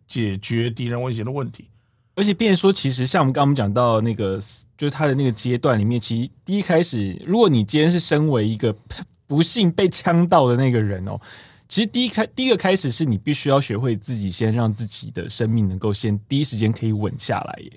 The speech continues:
Speaker 1: 对，你自己要去做，
Speaker 2: 对，自己要会自救耶。
Speaker 1: 对，对，self aid，对。
Speaker 2: 对，因为就变成说，其实，呃，像这一次义务役哦，让，让我们去看到他们在学这些事情的时候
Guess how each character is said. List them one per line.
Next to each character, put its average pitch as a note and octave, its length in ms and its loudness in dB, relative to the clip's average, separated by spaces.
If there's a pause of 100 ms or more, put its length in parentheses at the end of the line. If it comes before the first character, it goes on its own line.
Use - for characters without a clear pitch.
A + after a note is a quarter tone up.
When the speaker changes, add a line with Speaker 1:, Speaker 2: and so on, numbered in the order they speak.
(160)
Speaker 1:
对， G2 240 -2
你 G#2+ 120 -2
自 G2+ 140 -4
己 A#2+ 100 -2
要 B2 120 4
去 A2+ 100 0
做， A#2+ 60 2
Speaker 2:
对， - 20 2
自 F#3 80 2
己 B2 80 2
要 A2+ 100 6
会 C3+ 140 4
自 A2 220 2
救 F#2+ 240 0
耶。 D#2 40 -4
Speaker 1:
对， A2 120 0
对， F#2+ 40 -2
self B2+ 280 2
aid， G#2 280 -4
对。 F#2 220 -6 (140)
Speaker 2:
对， C3 180 -2
因 F3 80 0
为 A#3+ 80 2
就 B3 80 0
变 A3+ 200 2
成 F#3+ 60 4
说， F3 220 4
其 C3 220 -4
实， B2+ 340 2
呃， B2 180 4
像 F#3 160 2
这 G#3 120 0
一 F3 60 2
次 E3+ 160 -2
义 F3 200 2
务 D#3+ 140 6
役 B2+ 180 -2
哦， - 140 -10 (420)
让， B2 640 4
让 D#3+ 140 4
我 B2 40 4
们 G#2+ 180 2
去 C#3 180 -2
看 B2+ 240 0
到 A#2+ 120 2
他 B2+ 140 0
们 A2+ 100 2
在 A2 320 2
学 G2+ 280 -4
这 A2+ 80 -2
些 A#2 160 -2
事 A2+ 180 -4
情 - 140 -6
的 G#2 100 -6
时 - 160 -8
候 A2+ 180 -6